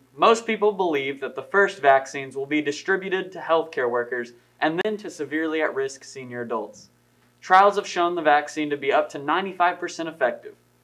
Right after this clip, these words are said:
Common side effects of the vaccine include pain, fatigue, headaches, chills, and muscle pain.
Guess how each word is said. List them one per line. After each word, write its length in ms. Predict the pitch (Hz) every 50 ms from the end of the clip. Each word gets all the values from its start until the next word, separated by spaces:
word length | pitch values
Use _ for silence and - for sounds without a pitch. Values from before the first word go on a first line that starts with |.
| _ _ _ _ _ _
Common 300 | - 170 196 208 220 214
side 240 | - - 143 139 135
effects 420 | 135 - 131 127 123 - - - - -
of 160 | 175 208 175
the 80 | 180 147
vaccine 480 | 127 117 117 117 - - 120 117 117
include 480 | 107 117 120 - 127 123 117 - - -
pain, 320 | 175 185 190 196 202 196 - _ _ _ _ _ -
fatigue, 520 | 156 156 - 147 139 135 135 135 135 - _ _ _ _ _
headaches, 560 | - - - 135 135 135 131 - - - - _ _ _
chills, 500 | - - 180 175 180 180 180 175 180 - - -
and 200 | 120 120 120 117
muscle 300 | 117 113 113 - 110 107
pain. 280 | - - 92 73 -